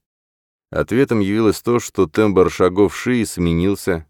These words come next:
от бронзы по камню на более резкий лязг металла о металл. Впереди вспыхнул свет. Привлечённая им, Никс ускорила шаг.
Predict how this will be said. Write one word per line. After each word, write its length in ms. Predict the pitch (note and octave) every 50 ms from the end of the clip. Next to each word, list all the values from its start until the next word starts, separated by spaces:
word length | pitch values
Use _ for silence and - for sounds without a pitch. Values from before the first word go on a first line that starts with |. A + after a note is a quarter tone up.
| _ _ -
от 180 | - D2+ D#2
бронзы 320 | D#2 F2 G2 F#2 D#2 D#2+ D2+
по 200 | - D2+ D#2 D#2+
камню 300 | G2+ G#2 G2+ F#2+ F2 D#2+
на 120 | D2+ D2+
более 340 | D2 E2 F#2+ F#2+ E2+ E2 D#2
резкий 380 | D2 F2+ F2+ - - - D#2
лязг 360 | D#2 D2+ F2+ F#2+ F#2 - - D2
металла 520 | D2 D2 D2 - - E2+ D#2+ D2+ D2+ - -
о 80 | - E2
металл. 580 | D#2+ D#2 D#2 - - D#2 C#2+ A#1 G#1 G1+ - _ _ _ _ _ _ _ _ _ _
Впереди 520 | - - - D#2 C2 C#2+ C2+ C2 D2+ F2
вспыхнул 540 | D#2+ - - - - D2 - - D2 C#2 C2+
свет. 480 | - - - C#2+ C2 A1+ G1+ - - _ _ _ _ _ _ _ _ _ _ _ _ _ _
Привлечённая 640 | - C2+ D2 C#2 C#2+ D2 - - - G#2 G2+ F#2 E2
им, 320 | D2 C2+ C2+ A#1+ - D2+ - _ _ -
Никс 340 | - D#2+ F#2+ G#2+ - - F#2
ускорила 420 | D#2 - - F#2 E2+ E2+ D#2+ E2
шаг. 420 | D#2 - - - - - - _